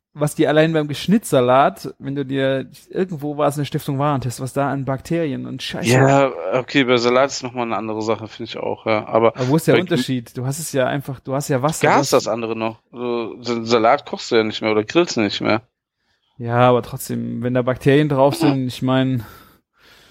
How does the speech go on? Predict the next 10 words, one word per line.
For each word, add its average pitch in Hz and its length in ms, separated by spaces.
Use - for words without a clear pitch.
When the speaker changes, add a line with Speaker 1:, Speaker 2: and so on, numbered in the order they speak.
Speaker 1:
ah, 127 340
nee, 127 320
weiß 117 180
ich - 60
nicht. - 320
Speaker 2:
Ich - 140
finde 208 180
das, - 140
ähm, 131 400
relativ 123 540